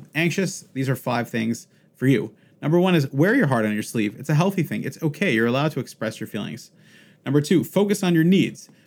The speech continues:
because if you don't, your partner certainly isn't. So you need to be able to, uh, focus on your needs. Number three, be specific. Tell your partner what you need in a respectful way, and it's amazing what's gonna happen. Stop trying to walk around your partner and think that they're not receptive to you. They do care.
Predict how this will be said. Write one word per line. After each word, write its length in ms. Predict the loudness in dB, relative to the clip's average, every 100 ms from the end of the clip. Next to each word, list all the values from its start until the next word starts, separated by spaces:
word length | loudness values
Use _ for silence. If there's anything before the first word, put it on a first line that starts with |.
| -6
because 300 | 0 2 2
if 160 | 0
you 140 | 0 2
don't, 240 | 2 0
your 80 | -4
partner 260 | -2 0
certainly 340 | 0 0 -2 -2
isn't. 300 | -4 -6 -10 _ _
So 220 | -2 0
you 140 | 4 4
need 160 | 2
to 40 | 2
be 80 | 0
able 160 | 0
to, 280 | 0 -2 -2 -6 _ _ _ -10
uh, 120 | -8
focus 380 | -2 2 2 2
on 100 | 2
your 80 | 0
needs. 340 | -4 -10 -10
Number 180 | -2 0
three, 320 | 2 2 2
be 320 | 0 0 2 2
specific. 720 | -2 -8 -4 -4 -2 -8 -10
Tell 220 | -4 0
your 100 | 0
partner 340 | 0 -4 -2 -2
what 260 | -2 -2
you 80 | 0
need 240 | 2 2
in 80 | 0
a 60 | -4
respectful 500 | -6 -6 -8 -4 0
way, 220 | 2 0
and 400 | -2 -14 -14 -8
it's 80 | -2
amazing 380 | 2 2 2 0
what's 140 | -2
gonna 140 | -4
happen. 420 | -2 -2 0 -4 -6
Stop 280 | -10 -8 -6
trying 200 | -2 -2
to 200 | 0 -2 -6 _ _ -4
walk 200 | -4 -2
around 200 | -2 -4
your 80 |
partner 320 | -2 -2 -2 -2
and 100 | -4
think 160 | -8
that 60 | -6
they're 100 | -4
not 220 | -2 -4
receptive 460 | -12 -6 -4 -4 -10
to 60 |
you. 60 | -6
They 120 | -4
do 180 | 0 0
care. 360 | 0 -6 -6